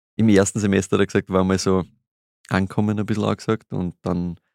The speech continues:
ab dem zweiten Semester, dass ich dachte, ja passt, nebenbei irgendwo arbeiten, weil er will ja weiter ausprobieren.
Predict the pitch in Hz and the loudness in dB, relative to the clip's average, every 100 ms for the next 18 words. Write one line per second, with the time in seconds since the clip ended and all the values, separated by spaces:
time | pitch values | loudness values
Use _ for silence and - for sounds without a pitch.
0 | _ _ 98 - 110 95 95 92 98 98 | _ _ -4 0 -2 2 2 2 0 0
1 | 92 - 92 87 92 87 87 - - - | 0 0 -2 -2 -4 -2 -4 -4 -6 0
2 | 95 92 92 90 90 95 101 - 90 90 | 2 4 2 0 0 2 0 0 0 2
3 | 90 92 98 87 85 82 104 - 117 113 | 2 2 2 2 -2 0 0 -2 -4 -2
4 | 123 | -4